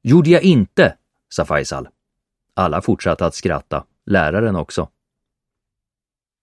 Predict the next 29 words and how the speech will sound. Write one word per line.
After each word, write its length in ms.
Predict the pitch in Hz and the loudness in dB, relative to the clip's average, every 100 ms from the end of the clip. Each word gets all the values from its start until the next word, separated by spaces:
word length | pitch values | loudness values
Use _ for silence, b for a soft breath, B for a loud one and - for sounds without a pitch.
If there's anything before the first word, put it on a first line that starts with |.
| _ _ _ _ | _ _ _ _
Lektionen 500 | 117 123 - 180 165 | -2 -2 2 2 2
var 100 | 131 | 0
slut 400 | 104 - 117 82 | 0 0 0 0
och 80 | 85 | -6
klassen 360 | - 101 - 98 | -2 -4 -2 -2
gick 180 | 92 87 | -2 -2
ut 160 | 76 | -4
genom 220 | 87 82 | -2 -2
dörren. 340 | 78 73 73 69 _ _ _ _ _ _ _ _ _ | -2 -4 -4 -10 _ _ _ _ _ _ _ _ _
Ibbe 260 | 110 92 87 | -4 -2 0
la 220 | 98 92 | 0 0
en 80 | 90 | 0
arm 280 | 80 92 90 | -2 -2 -4
om 160 | 82 | -6
Faisals 480 | 78 90 87 78 - | -4 -4 -2 -4 -2
nacke 340 | 95 80 - 95 | -2 -4 -2 0
och 60 | |
brottade 380 | 78 82 90 85 | 0 -2 -2 -2
ner 220 | 85 90 | -2 -2
honom 220 | 95 87 | -2 -4
på 80 | 78 | -4
golvet. 480 | 80 82 82 73 - _ _ | -2 -2 -2 -6 -12 _ _
Han 160 | - 104 | -4 0
var 80 | 123 | 0
större 400 | - 127 151 117 | 0 2 4 2
och 100 | 95 | 0
starkare 560 | - 92 78 - 110 | -2 -2 -2 -2 -2
än 120 | 80 | -2
Faisal. 460 | - 78 71 76 71 | -2 -2 -2 -6 -6